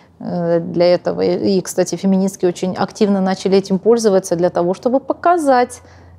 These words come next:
что они сами вы-, выбирают, что им делать и с кем или с чем. То есть это такой тоже момент феминизации общества.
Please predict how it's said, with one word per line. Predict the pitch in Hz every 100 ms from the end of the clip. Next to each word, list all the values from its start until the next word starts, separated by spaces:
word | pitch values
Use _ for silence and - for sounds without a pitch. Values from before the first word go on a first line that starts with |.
| -
что | - - 202
они | 185 196 208
сами | 220 - 285 240 262 262 - _ -
вы-, | 208 226
выбирают, | 202 220 226 233 220 214
что | - 240 226
им | 226
делать | 202 254 302 330 - - - - - - - - -
и | 233 180
с | -
кем | - 220 240
или | 220
с | 220 -
чем. | - 160 - - - -
То |
есть | 175 202
это | 202
такой | 208 - 190
тоже | 185 175
момент | 170 170 190 214 - - -
феминизации | 185 185 180 180 - 180
общества. | 170 - 170 -